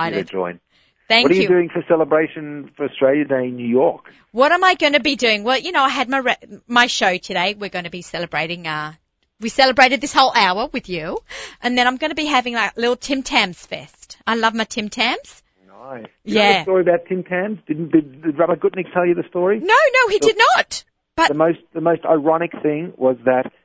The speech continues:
Speaker 2: Tim Tams, when we lived in Australia, you couldn't, you couldn't source them 'cause they were manufactured for export market only to
Speaker 1: Yes.
Speaker 2: the U S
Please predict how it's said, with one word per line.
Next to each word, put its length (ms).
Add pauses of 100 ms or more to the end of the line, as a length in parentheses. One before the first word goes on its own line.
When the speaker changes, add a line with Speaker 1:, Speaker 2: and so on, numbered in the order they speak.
(200)
Speaker 2:
Tim 160
Tams, 480
when 180
we 120
lived 200
in 60
Australia, 540 (160)
you 100
couldn't, 420
you 140
couldn't 500 (760)
source 260
them 200 (400)
'cause 100
they 100
were 100
manufactured 840 (240)
for 180
export 480
market 340
only 320
to 80
Speaker 1:
Yes. 200
Speaker 2:
the 60
U 140
S 60